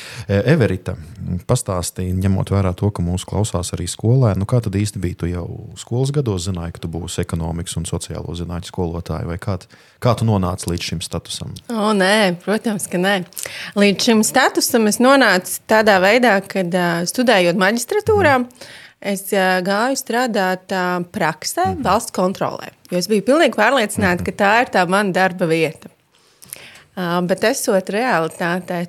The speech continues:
Speaker 2: tur, izejot praksi, es sapratu, ka tas īsti nav priekš manis.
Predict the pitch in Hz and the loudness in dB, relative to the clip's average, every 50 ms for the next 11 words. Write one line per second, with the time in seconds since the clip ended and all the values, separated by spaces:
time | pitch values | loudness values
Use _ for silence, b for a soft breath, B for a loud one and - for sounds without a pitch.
0 | - - 220 208 240 311 392 - - - - 208 214 214 - 208 175 165 151 147 | -6 -4 -2 0 0 0 -2 -4 -8 -8 -4 -4 -4 -2 -2 0 0 0 0 -2
1 | - - - 226 120 - 370 - - - - 226 220 - - - 220 240 269 - | -2 -4 -4 -2 -2 -2 -2 -4 -6 -6 -6 -6 -4 -4 -4 -2 -2 -4 -4 -4
2 | 247 226 214 - - _ - 226 208 196 - - 226 226 - - 233 226 226 220 | -6 -6 -6 -8 -14 _ -8 -8 -8 -8 -8 -8 -6 -6 -4 -2 -2 -2 -2 -4
3 | - 220 180 185 185 185 190 - 156 127 - - - 170 165 160 151 - 165 - | -6 -4 -4 -2 -2 -2 -2 -4 -6 -6 -6 -6 -6 -4 -4 -4 -4 -6 -8 -12
4 | - | -14